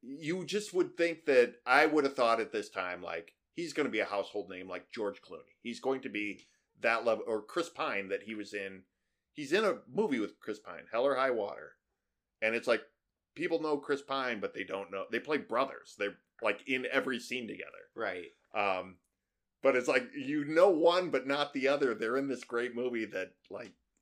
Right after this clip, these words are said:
Speaker 1: a lot of people saw, and it's just still, you have to kinda go, "Ben Foster? No, three ten to Yuma," all this stuff.
Speaker 2: It's
Speaker 1: I don't
Speaker 2: interesting who,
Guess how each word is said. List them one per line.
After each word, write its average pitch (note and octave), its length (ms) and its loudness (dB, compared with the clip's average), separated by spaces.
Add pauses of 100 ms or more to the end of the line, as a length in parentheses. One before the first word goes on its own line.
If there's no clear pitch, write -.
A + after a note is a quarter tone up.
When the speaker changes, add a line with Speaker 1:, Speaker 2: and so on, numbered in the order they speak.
Speaker 1:
a F2+ 60 -14
lot A#2 280 -4
of C#3 80 -14
people C3 260 -2
saw, A#2 460 -2
and D#2+ 180 -10
it's F2 180 -14
just - 240 -16
still, C3 420 2
you A#2 160 0
have G#2 120 -2
to A2+ 80 -10
kinda G#2 280 -6
go, F#2 240 -8 (360)
"Ben C#3 180 -10
Foster? F3+ 640 -4
No, B2 500 -2
three D3 160 -4
ten D#3+ 200 2
to D3 60 -4
Yuma," D3 300 -4
all A2+ 240 -4
this A2 160 -10
stuff. G2+ 180 -8 (160)
Speaker 2:
It's E3 200 -4
Speaker 1:
I - 20 -10
don't F#3+ 100 -4
Speaker 2:
interesting C#3 640 -2 (100)
who, B2+ 440 -6